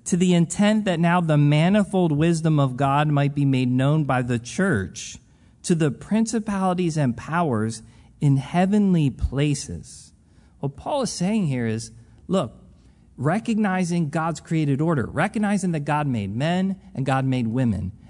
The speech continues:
and he made them with specific functions in mind to fulfill his plan in the world, will say something not only to the world,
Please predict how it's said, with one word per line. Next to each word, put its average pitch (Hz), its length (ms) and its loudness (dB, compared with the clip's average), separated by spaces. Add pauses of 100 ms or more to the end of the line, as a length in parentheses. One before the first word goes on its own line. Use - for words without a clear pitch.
and 156 120 0
he 147 80 2
made 151 360 2
them 185 160 0
with 143 100 -2
specific 208 760 -6
functions 170 560 -2
in 135 140 0
mind 117 440 0 (260)
to 143 120 -6
fulfill 131 460 0
his 170 400 0
plan 165 380 0
in 131 120 2
the 117 80 2
world, 117 560 0 (640)
will 156 200 0
say 226 640 -2
something 196 600 -2
not 240 240 -4
only 196 320 -2
to 147 140 -4
the 117 160 -2
world, 123 460 0